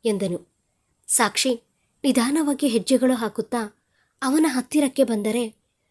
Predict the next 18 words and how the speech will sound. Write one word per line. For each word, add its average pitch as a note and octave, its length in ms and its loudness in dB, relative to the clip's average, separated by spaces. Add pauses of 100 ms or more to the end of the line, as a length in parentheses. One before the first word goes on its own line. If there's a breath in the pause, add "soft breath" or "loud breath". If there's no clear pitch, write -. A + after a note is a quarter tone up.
(220)
ಅವಳ D4 240 2
ಭುಜದ A#3+ 300 2
ಸುತ್ತಲೂ D4 420 2
ಕೈಯನ್ನು B3+ 440 -2
ಹಾಕಿ, A3 440 -6 (600)
"ಈ C4+ 80 -2
ಡ್ರಾಯಿಂಗ್ಸ್ B3+ 500 0
ಎಲ್ಲವನ್ನು B3+ 640 0
ನೀನೇ C4 280 4
ಆಗ್ದಾ?" G#3 520 -4 (580)
ಎಂದು C4+ 200 2
ಕೇಳಿದನು G#3+ 760 -4
ಅವಳ B3 240 -2
ಕಡೆ A#3 280 -2
ನೋಡುತ್ತಾ. G3+ 380 -4 (840)
"ಹೌದು. G3+ 400 -6 (480)
ಯಾಕೆ, B3 420 -4 (200)
ಚೆನ್ನಾಗಿಲ್ವಾ? G3+ 800 -6